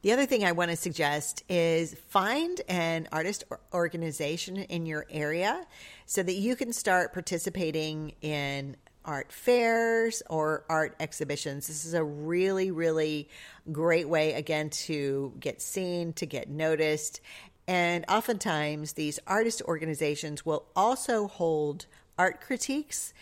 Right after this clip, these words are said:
that you can participate in, and that's a great way to start making your strongest art. And then lastly, uh, I really wanna suggest,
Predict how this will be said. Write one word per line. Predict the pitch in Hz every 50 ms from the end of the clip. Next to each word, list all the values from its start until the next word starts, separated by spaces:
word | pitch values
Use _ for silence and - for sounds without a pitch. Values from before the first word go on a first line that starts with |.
| - - - _
that | - 196
you | 214 214
can | - 202 202 190
participate | - 214 196 - 220 214 - - 226 220 214 214
in, | 220 220 214 220 214 214 202 -
and | - 160 160 151 151 147 147 147
that's | 151 156 156 -
a | 156
great | 139 - 151 139 135 - -
way | 143 143 139 131 127 127 131 -
to | -
start | 143 - - 135 -
making | 139 135 - - 135 135
your | 127 131 -
strongest | - - 131 127 120 127 143 - - -
art. | - 127 104 - _ - - - _ _ _ _ -
And | - 220 240
then | 262 254
lastly, | 254 269 311 381 392 - - 302 254 226 220 220 214 202 196 - - - - _ _ -
uh, | 202 202 196 190 196 196 190 156 - -
I | 208 208
really | 226 247 294 403 415 415 466 440
wanna | 285 262 254
suggest, | - - 240 196 - 185 175 170 175 190 - - - - -